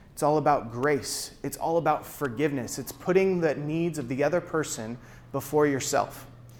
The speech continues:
The world views it as a deal,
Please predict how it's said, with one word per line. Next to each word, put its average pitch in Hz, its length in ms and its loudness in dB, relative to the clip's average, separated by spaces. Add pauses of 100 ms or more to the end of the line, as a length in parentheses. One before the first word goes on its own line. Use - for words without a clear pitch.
(360)
The 151 120 0
world 175 500 4
views 135 240 0
it 127 180 -2 (460)
as 131 220 -2
a 131 40 -2
deal, 117 360 -4